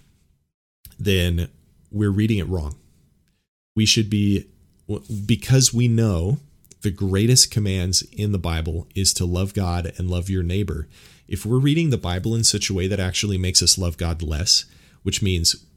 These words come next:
which makes us not want Jesus to return, our Lord and our Savior and our God,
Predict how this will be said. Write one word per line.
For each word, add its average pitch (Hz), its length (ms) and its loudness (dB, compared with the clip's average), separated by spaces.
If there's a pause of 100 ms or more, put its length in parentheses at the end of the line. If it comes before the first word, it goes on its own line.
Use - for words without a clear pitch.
(220)
which 98 260 -2
makes 92 220 0
us 92 220 0
not 85 200 -2
want 92 220 -4
Jesus 87 400 0
to 101 100 -2
return, 95 460 -2 (220)
our 90 160 0
Lord 87 500 -2
and 95 100 -2
our 82 120 -4
Savior 90 680 2
and 90 140 -4
our 82 100 -2
God, 82 460 -4